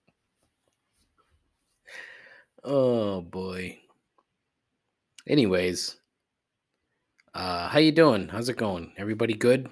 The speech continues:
How's your mom? Tell her I said hello.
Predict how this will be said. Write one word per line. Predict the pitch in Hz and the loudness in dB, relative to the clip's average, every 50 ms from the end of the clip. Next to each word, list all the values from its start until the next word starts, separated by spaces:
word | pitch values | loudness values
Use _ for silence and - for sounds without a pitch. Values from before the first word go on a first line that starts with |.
| _ _ _ _ _ _ _ _ _ _ _ _ _ _ _ _ _ _ _ _ _ | _ _ _ _ _ _ _ _ _ _ _ _ _ _ _ _ _ _ _ _ _
How's | _ 120 120 120 | _ -2 0 0
your | 123 113 | 2 2
mom? | 120 127 123 110 92 87 - - _ _ _ _ _ _ _ _ _ _ _ _ _ _ _ _ _ _ _ _ _ _ _ _ _ _ _ _ _ _ _ _ _ _ - _ _ _ _ | 2 2 2 0 -2 -4 -8 -14 _ _ _ _ _ _ _ _ _ _ _ _ _ _ _ _ _ _ _ _ _ _ _ _ _ _ _ _ _ _ _ _ _ _ -20 _ _ _ _
Tell | - 107 101 | -8 -6 -4
her | 107 110 | -2 -2
I | 107 107 | -2 -2
said | 104 - - 110 101 | -2 -2 -2 -2 -2
hello. | 101 120 123 131 123 - - | -2 0 0 0 0 0 -4